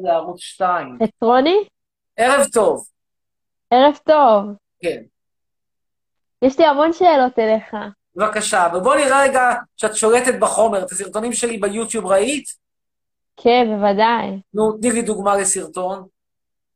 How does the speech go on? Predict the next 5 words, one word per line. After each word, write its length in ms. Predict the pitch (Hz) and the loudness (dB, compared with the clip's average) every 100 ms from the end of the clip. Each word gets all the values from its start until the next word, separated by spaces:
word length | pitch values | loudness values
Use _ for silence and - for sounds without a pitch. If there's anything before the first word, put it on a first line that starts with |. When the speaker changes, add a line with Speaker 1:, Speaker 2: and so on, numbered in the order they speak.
| _ _ _ _ _ _ _ _ _ _ _ | _ _ _ _ _ _ _ _ _ _ _
Speaker 2:
אה, 340 | 202 214 214 214 | -4 0 0 0
נגיד, 340 | 220 208 254 | 0 0 0
אה, 680 | 240 240 233 226 214 208 - | 4 4 4 4 2 2 0
עכשיו, 420 | 202 - 240 233 220 226 | -4 -2 2 4 2 2
אה, 540 | 226 214 208 208 | 2 0 -2 -4